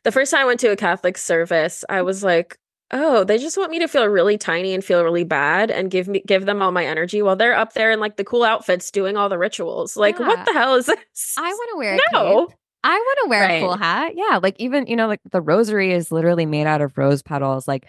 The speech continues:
Speaker 2: that's
Speaker 1: Mm-hmm.
Speaker 2: herbalism. It's a crucifix at the end because it's death magic. Like, come on, you guys. It's body, my blood. Come on.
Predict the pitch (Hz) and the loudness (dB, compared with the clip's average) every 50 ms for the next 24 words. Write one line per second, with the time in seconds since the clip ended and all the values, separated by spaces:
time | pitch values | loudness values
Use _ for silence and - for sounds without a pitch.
0 | _ _ _ - - 165 165 170 180 180 175 165 156 151 151 147 180 175 175 175 | _ _ _ -2 -2 0 0 2 2 4 4 4 4 2 2 2 2 2 2 2
1 | 180 - 131 135 139 139 - - 147 - 156 - - 185 208 - 220 196 196 180 | 2 0 -2 -4 -6 -8 -8 -6 -4 -4 -4 -2 0 0 0 0 0 -2 -2 -2
2 | - 185 - - 175 160 160 165 151 151 156 147 175 165 - 147 131 - 170 175 | -4 -6 -4 -2 0 0 0 0 -2 -2 -2 -2 -2 -4 -4 -4 0 0 2 2
3 | 202 - - 180 175 180 196 196 180 165 139 90 98 - - 170 170 165 160 - | 2 0 0 0 2 2 2 2 2 2 2 0 0 -2 0 2 2 2 2 0
4 | - _ _ - 202 202 220 214 175 156 139 135 139 135 131 135 131 131 156 151 | -6 _ _ -4 -2 0 2 2 2 2 0 0 0 0 0 0 0 0 0 0
5 | 151 - - - - - - _ - 160 156 160 147 151 156 165 165 156 160 156 | 0 -4 -14 -18 -18 -20 -20 _ -12 -8 -2 0 2 2 2 2 2 2 2 2
6 | 156 143 143 - 160 156 151 147 147 147 143 151 - - - - _ _ _ _ | 0 -2 0 2 2 2 4 4 2 2 0 -2 -8 -14 -20 -20 _ _ _ _
7 | _ _ _ _ _ _ _ _ - 202 180 143 - 160 175 | _ _ _ _ _ _ _ _ -6 -4 -4 -4 -6 -10 -14